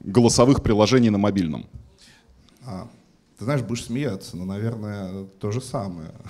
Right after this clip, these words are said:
Speaker 2: <laughs> Что голос — это замечательный интерфейс, но у человека всегда есть некий барьер
Speaker 1: Понятно.
Speaker 2: перед тем, как
Speaker 1: Понятно.
Speaker 2: начать
Speaker 1: Можно,
Speaker 2: вещать.
Speaker 1: можно я спрошу? Вот мы здесь беседуем, а вообще кто, кто, кто вообще пробовал установить эту штуку? Кукуц, подними руку.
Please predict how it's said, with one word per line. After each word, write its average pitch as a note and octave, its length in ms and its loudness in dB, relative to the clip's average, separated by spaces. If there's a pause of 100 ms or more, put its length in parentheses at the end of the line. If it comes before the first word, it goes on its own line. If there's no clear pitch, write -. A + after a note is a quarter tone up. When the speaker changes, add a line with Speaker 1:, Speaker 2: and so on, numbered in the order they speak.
(220)
Speaker 2:
<laughs> - 420 -20
Что - 180 -12
голос — A#2+ 340 -2
это A2+ 140 -8
замечательный A#2 600 -6
интерфейс, D#3+ 600 -12
но G2+ 380 -12
у G2 40 -14
человека A2 460 -6
всегда G#2+ 300 -8
есть G#2 320 -6 (240)
некий A2 260 -4
барьер G#2+ 560 -4 (400)
Speaker 1:
Понятно. G2+ 380 -4 (360)
Speaker 2:
перед G#2+ 260 -14
тем, C3 200 -8
как A2+ 380 -8 (400)
Speaker 1:
Понятно. A2+ 320 0
Speaker 2:
начать B2 100 6
Speaker 1:
Можно, F3+ 200 8
Speaker 2:
вещать. C#3+ 100 0
Speaker 1:
можно F#3 220 8
я E3+ 160 8
спрошу? D3+ 540 4
Вот F#2+ 140 0
мы C3 120 6
здесь A#2 180 2
беседуем, D3 480 6
а G#2+ 80 2
вообще B2+ 260 4
кто, - 180 0
кто, - 360 10
кто - 340 8
вообще F3 240 8
пробовал D3 400 10
установить C#3+ 380 6
эту C#3+ 160 0
штуку? - 300 -2
Кукуц, - 300 4
подними B2 340 4
руку. G2+ 280 2